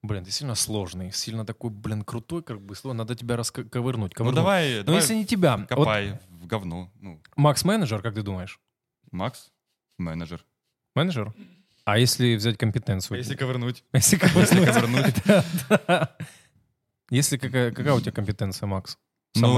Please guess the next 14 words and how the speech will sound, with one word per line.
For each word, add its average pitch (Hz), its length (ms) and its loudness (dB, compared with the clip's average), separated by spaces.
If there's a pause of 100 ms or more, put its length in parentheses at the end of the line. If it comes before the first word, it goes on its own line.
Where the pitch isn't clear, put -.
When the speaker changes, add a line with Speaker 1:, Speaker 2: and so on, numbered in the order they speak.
Speaker 2:
давай 113 140 4
Speaker 1:
сильная. 131 200 4
Speaker 2:
я 135 140 2
про 104 120 0
Макса 92 300 -4
расскажу. 101 260 -8
Speaker 1:
Давай, 117 280 4
Speaker 2:
Он, 104 60 2
Speaker 1:
расскажи. 110 340 0
Speaker 2:
он, 101 80 -4
Макс 131 220 -2
был 131 160 -2
моим 127 180 0
руководителем, 120 720 -2